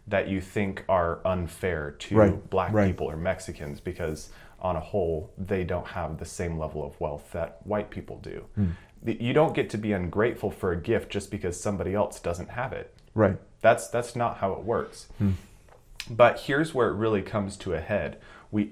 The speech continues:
Speaker 1: ought to serve those around us with the gifts we have been given. First Peter four ten says, "As each has received a gift,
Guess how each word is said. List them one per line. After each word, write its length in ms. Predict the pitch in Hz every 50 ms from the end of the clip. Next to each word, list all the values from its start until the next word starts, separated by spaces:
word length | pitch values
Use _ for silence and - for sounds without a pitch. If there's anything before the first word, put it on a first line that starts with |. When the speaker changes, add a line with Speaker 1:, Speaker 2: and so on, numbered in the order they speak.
| -
Speaker 1:
ought 260 | - 110 117 120 - -
to 80 | - 101
serve 380 | - - - 117 113 107 101
those 220 | 101 98 95 87 90
around 460 | 82 80 90 107 120 131 123 110 92
us 360 | 82 73 76 - - - -
with 340 | - 98 98 104 104 - -
the 60 | 95
gifts 320 | 85 92 87 85 - -
we 60 | - 87
have 140 | 80 71 -
been 160 | 78 73 73
given. 340 | 73 90 92 80 78 69 73 - - - - - - - - - - - - _ - - - - - - - - - - - - -
First 360 | - - 120 120 120 - -
Peter 240 | - 123 107 104 98
four 340 | 98 - - 107 107 101 95
ten 600 | - - - 117 110 104 87 78 78 78 80 - - - -
says, 600 | - - - - 98 87 82 82 82 80 - - - - - - - - - - -
"As 340 | 98 101 101 104 101 - - -
each 340 | 123 131 131 135 - -
has 300 | - - 127 113 107 110
received 560 | 101 92 85 - - - 107 107 110 107 - 101
a 20 |
gift, 600 | 90 85 85 98 90 78 69 - - - - -